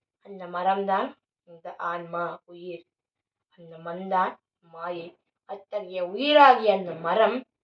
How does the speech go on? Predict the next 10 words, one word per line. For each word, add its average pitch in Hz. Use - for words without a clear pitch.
மாயை 262
என்னும் 214
மண்ணுள் 220
அப்படியே 214
பதிந்து 285
இருக்கிறது. 185
அந்த 180
பதிந்திருக்கக்கூடிய 247
அந்த 175
மரத்தை 185